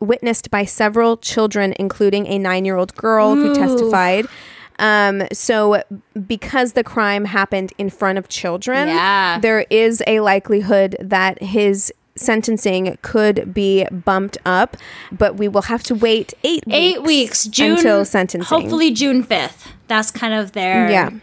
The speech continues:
Speaker 2: presumptive date coming up. We'll know. We'll know it all. I,
Speaker 1: Yes.
Speaker 2: I mean, I, I think that in any situation like this, we're obviously hoping for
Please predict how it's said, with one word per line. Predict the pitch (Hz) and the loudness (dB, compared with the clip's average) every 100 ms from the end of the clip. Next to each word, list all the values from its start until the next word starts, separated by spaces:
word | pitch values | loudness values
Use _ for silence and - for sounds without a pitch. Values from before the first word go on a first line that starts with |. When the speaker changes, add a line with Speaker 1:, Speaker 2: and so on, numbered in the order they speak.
| _ | _
Speaker 2:
presumptive | 233 208 202 185 202 180 | -8 -4 -4 -6 -8 -8
date | 190 185 - - - _ | -6 -6 -8 -16 -20 _
coming | - 226 190 | -6 -6 -2
up. | 180 175 - - | 0 0 -2 -14
We'll | 208 208 | -6 -2
know. | 240 254 226 190 180 - | 4 4 4 2 -4 -10
We'll | 208 208 | -6 -4
know | 208 220 226 | -2 0 0
it | 208 | 0
all. | 202 190 175 180 - - - | 2 2 2 -2 -12 -18 -4
I, | 247 240 247 269 | 2 4 4 4
Speaker 1:
Yes. | 254 220 208 196 208 | 4 4 2 0 0
Speaker 2:
I | 254 | 0
mean, | 277 269 | 2 2
I, | 262 269 226 | 2 0 0
I | 262 269 | -2 -2
think | 302 262 | -4 -2
that | 247 233 | -2 -2
in | 226 220 | -2 -2
any | 196 208 | -2 -4
situation | 202 220 - 185 190 - 170 | -4 -4 -6 -6 -6 -6 -6
like | 175 175 | -6 -6
this, | 180 - | -6 -6
we're | 208 | -4
obviously | - 190 202 196 - 196 | 0 0 0 -2 -2 -4
hoping | 185 175 175 180 190 | -2 -4 -2 -4 -4
for | 190 - 180 180 170 180 | -8 -4 0 0 0 -2